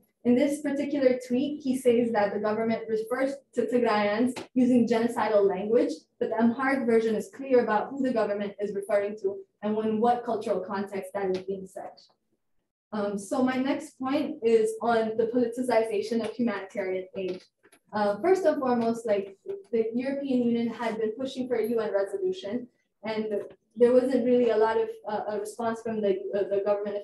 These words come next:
Ethiopia in terms of having negotiations. So the E U threatened to cut off roughly a hundred million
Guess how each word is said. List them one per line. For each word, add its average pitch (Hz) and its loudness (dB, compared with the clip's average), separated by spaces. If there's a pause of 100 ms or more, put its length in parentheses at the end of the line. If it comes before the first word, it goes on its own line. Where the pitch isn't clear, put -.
(140)
Ethiopia 196 -4
in 208 -4
terms 196 -6
of 196 -6
having 196 -4
negotiations. 196 -6
So 185 -4 (220)
the 208 2
E 247 2 (140)
U 262 2
threatened 254 -2
to 220 -4
cut 240 0
off 214 0
roughly 233 0
a 202 0
hundred 233 2
million 214 0